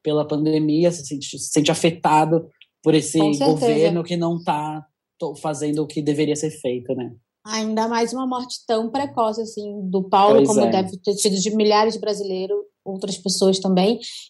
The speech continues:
Speaker 2: E o lance do Paulo é que é uma coisa, é meio difícil de acreditar, né? Imagina, a gente que é fã, que acompanhava de fora, eu ainda acho muito difícil, é, assimilar. Parece que,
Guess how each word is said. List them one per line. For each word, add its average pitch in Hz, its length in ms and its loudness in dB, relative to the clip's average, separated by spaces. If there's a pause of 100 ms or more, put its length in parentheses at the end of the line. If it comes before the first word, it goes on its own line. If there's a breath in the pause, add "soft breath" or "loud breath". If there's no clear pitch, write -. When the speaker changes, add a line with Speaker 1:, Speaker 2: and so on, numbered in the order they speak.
(160)
Speaker 2:
E 294 360 6
o 269 140 -2
lance 262 360 2
do 247 100 -4
Paulo 254 340 0
é 262 80 -4
que 269 120 -12
é 277 80 -4
uma 277 240 -4
coisa, 262 320 -8 (120)
é 226 120 0
meio 240 220 2
difícil 277 540 -2
de 220 80 0
acreditar, 214 440 -4
né? 196 120 -8 (140)
Imagina, 240 500 2
a 247 120 2
gente 262 520 2
que - 120 -4
é 220 100 2
fã, 214 340 -4
que - 120 -14 (120)
acompanhava 202 560 0
de 202 120 -6
fora, 208 320 0 (320 loud breath)
eu 220 160 6
ainda 254 180 2 (100)
acho 262 280 -8 (340)
muito 262 320 -6
difícil, 262 920 0
é, 208 560 -2 (160)
assimilar. 220 880 2 (440)
Parece 233 360 0
que, - 80 -18